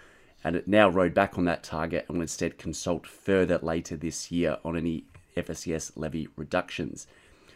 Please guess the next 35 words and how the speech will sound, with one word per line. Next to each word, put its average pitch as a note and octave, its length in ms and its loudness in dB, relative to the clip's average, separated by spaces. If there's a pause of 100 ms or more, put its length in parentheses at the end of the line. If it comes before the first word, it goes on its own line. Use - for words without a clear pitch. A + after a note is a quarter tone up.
(120)
So, C#3 160 4
Tim, D#3+ 260 4
just G3+ 180 -4
to - 60 -10
kick - 220 -4
things F#2+ 220 4
off, D#2+ 340 2
you F#2 100 -4
know, F#2+ 120 0
what C#3 100 4
are D#3 60 6
your B2+ 100 6
thoughts - 400 0
on G#2 80 4
this F2 380 0
initial F#2 400 2
ten F2 240 -2
percent - 320 -4
target E2+ 400 0
between E2+ 320 -4
twenty F2+ 240 -2
twenty-five D#2+ 500 -4
and D#2 80 -6
twenty D#2 240 -6
thirty, E2+ 480 -4 (540)
and, G2 240 4
uh, F#2+ 200 8
your G2 140 0
thoughts - 340 -2
on F2+ 120 0
the, F2+ 240 2
uh, F2+ 100 2
the F2+ 140 -4
later F#2+ 260 -2
rollback? A#2 360 -2